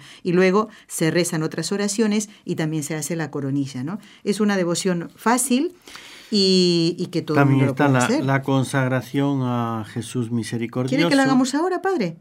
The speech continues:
Speaker 1: antes de
Speaker 2: Como
Speaker 1: la pausa?
Speaker 2: como usted quiera.
Speaker 1: Bueno, cuando rezamos la novena, eh, hacemos un acto de consagración a Jesús misericordioso. Vamos a rezar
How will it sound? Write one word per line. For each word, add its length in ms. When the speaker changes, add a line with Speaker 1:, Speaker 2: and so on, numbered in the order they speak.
Speaker 1:
antes 260
de 60
Speaker 2:
Como 40
Speaker 1:
la 100
pausa? 440
Speaker 2:
como 220
usted 280
quiera. 240
Speaker 1:
Bueno, 360
cuando 520
rezamos 800
la 420
novena, 560
eh, 500
hacemos 460
un 120
acto 260
de 120
consagración 760
a 80
Jesús 360
misericordioso. 960
Vamos 320
a 80
rezar 500